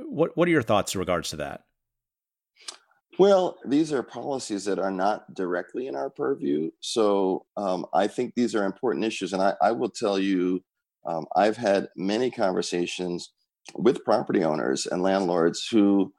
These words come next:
Speaker 2: uh, would very much, uh, agree with the sentiment articulated and do believe that this is one of those situations where that kind of relief w-,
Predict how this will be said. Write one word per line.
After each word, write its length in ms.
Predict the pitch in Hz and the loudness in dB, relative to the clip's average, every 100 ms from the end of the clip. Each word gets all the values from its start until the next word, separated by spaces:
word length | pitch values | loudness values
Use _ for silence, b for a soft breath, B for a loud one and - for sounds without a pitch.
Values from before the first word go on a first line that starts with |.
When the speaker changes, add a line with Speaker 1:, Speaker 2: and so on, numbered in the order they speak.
| _ _ - | _ _ -4
Speaker 2:
uh, 160 | 95 87 | 0 2
would 240 | 98 92 - | 4 2 -2
very 320 | 87 107 131 | 4 4 6
much, 560 | 143 120 - - - _ - | 4 2 0 -10 -12 _ -6
uh, 80 | 92 - | -4 -2
agree 440 | 101 98 127 147 | -2 2 4 4
with 220 | 98 101 | 4 0
the 80 | 90 | -2
sentiment 640 | - 98 - 90 90 87 - _ _ 90 | -2 -4 -2 -4 -4 -4 -8 _ _ -2
articulated 800 | 90 - 101 92 92 87 85 - - | 0 0 2 4 4 4 2 2 -2
and 380 | 104 101 92 - 104 | 0 2 -2 -6 -6
do 220 | - 127 | 2 4
believe 460 | 123 117 131 151 87 | 6 6 8 6 4
that 160 | 92 - _ _ _ _ | -2 -4 _ _ _ _
this 280 | 85 110 120 | -2 -2 0
is 140 | 131 120 | -4 -2
one 160 | 120 | 0
of 80 | 120 | 2
those 240 | 117 113 | 4 2
situations 760 | 113 104 95 104 107 110 104 101 B B - | 0 -2 -2 0 -2 -4 -6 -8 B B 0
where 100 | 90 | 2
that 240 | 104 101 | 2 2
kind 180 | 117 107 | 2 2
of 80 | 101 | 4
relief 380 | 95 101 104 | 4 4 0
w-, 140 | - | -4